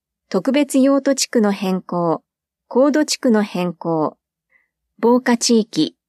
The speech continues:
及び準防火地域の変更の各都市計画案を作成しました。お問い合わせ、東部地域まちづくり課、電話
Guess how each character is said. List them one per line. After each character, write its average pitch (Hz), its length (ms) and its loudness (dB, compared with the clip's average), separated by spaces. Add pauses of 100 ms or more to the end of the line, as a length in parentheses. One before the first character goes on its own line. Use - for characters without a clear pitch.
(140)
及 233 220 4
び 180 240 -2 (280)
準 254 280 2
防 294 220 2
火 277 160 0
地 294 220 2
域 254 180 0
の 202 120 2
変 208 300 0
更 202 280 -2
の 190 260 -2 (240)
各 254 240 -4
都 185 180 -4
市 - 120 -2
計 285 200 0
画 277 320 0
案 214 220 4
を 185 160 0
作 - 240 -8
成 170 180 -2
し 165 160 -4
ま 165 100 -4
し - 140 -4
た。 143 180 -8 (1080)
お 185 100 -2
問 277 240 2
い 262 40 2
合 254 60 2
わ 240 140 2
せ、 - 280 -4 (640)
東 302 240 2
部 302 120 2
地 277 240 0
域 254 200 0
ま 226 140 4
ち 240 120 0
づ 226 140 -2
く 226 140 0
り 208 140 0
課、 - 260 -6 (480)
電 202 300 2
話 190 200 -2